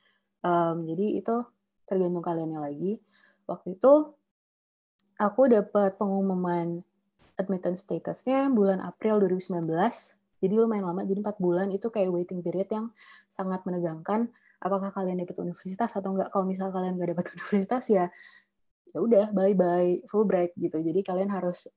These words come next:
ulang dari, ulang, ulang lagi dari awal. Waktu itu aku dapat empat-empatnya. University of Chicago, Georgia Tech, Indiana University, dan George Washington University. Em, kemudian tanggal dua puluh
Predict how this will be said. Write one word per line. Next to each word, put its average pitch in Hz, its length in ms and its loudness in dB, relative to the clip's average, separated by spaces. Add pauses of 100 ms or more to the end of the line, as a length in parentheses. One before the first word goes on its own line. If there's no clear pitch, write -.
ulang 165 240 0
dari, 160 320 -4
ulang, 170 480 -2
ulang 170 320 -4
lagi 170 160 -2
dari 175 240 2
awal. 151 560 -4 (560)
Waktu 185 240 -2
itu 240 80 4
aku 226 200 2
dapat 185 240 0
empat-empatnya. 202 760 -2 (400)
University 185 460 -4
of 175 80 -6
Chicago, 185 500 2
Georgia 170 280 0
Tech, 208 280 -2 (360)
Indiana 175 320 0
University, 190 680 0
dan 175 440 0 (320)
George 185 340 0
Washington 175 460 -6
University. 160 640 -10 (720)
Em, 185 460 2 (580)
kemudian 208 680 4 (340)
tanggal 208 240 2
dua 196 160 6
puluh 196 100 0